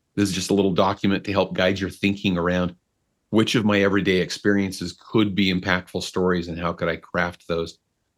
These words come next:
with good intentionality, like we talked about earlier. So master hyphen storytelling dot com. I'd l-, love to have you visit us there. You can, you can drop me a message there. You can also find me on LinkedIn. So look for Mark Carpenter on LinkedIn.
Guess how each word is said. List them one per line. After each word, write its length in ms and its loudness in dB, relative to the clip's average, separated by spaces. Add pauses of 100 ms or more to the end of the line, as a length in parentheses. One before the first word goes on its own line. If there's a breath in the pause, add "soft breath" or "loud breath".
with 200 2
good 180 4
intentionality, 880 0
like 220 -4
we 60 -8
talked 280 -2
about 160 -2
earlier. 360 -2 (640)
So 260 4
master 480 0
hyphen 280 2
storytelling 600 0
dot 200 0
com. 500 -2
I'd 260 -2
l-, 220 -6
love 280 0
to 60 -2
have 100 2
you 80 2
visit 280 -2
us 180 -4
there. 280 2
You 160 -4
can, 260 -6 (440)
you 100 -6
can 100 -4
drop 260 0
me 80 -2
a 40 -2
message 420 -4
there. 240 0 (180 loud breath)
You 80 2
can 80 4
also 200 4
find 320 4
me 120 4
on 160 2
LinkedIn. 520 0
So 140 0
look 240 0
for 100 -2
Mark 360 0
Carpenter 600 0 (500 loud breath)
on 180 0
LinkedIn. 640 0